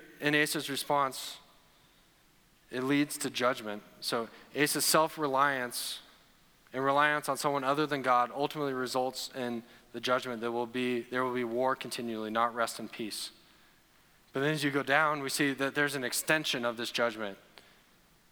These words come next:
and that Asa later becomes diseased in his feet, so, so severely that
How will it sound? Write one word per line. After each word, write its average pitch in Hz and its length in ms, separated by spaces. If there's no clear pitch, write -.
and 143 140
that 139 240
Asa 151 360
later 156 340
becomes 147 400
diseased 135 640
in 127 100
his 117 180
feet, 139 320
so, 143 440
so 175 260
severely 160 520
that 131 220